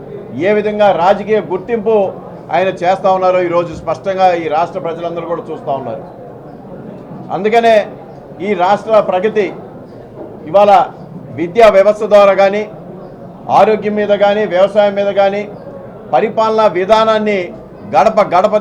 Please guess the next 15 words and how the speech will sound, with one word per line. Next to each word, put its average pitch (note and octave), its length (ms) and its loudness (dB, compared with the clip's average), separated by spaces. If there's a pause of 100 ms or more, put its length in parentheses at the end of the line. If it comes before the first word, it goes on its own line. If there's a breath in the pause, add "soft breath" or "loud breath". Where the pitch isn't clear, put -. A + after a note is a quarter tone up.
దగ్గరికి G3 380 -4
తీసుకొచ్చిన F3+ 500 -6 (720)
ఘనత A#3 260 2 (240)
జగన్మోహన్ F3+ 440 0
రెడ్డి D#3+ 160 -6
గారిది D#3 220 -2
ఒక్కరిదే. D3+ 340 -6 (920)
అందుకని A3 400 0
ఈరోజు A3 300 2 (680)
రేపు G3+ 260 0
రాబోయే G3+ 380 6
ఎలక్షన్స్లో G#3 520 2
ఇరవై G#3 240 2
నాలుగు G3+ 280 2 (380)
మే F#3+ 80 0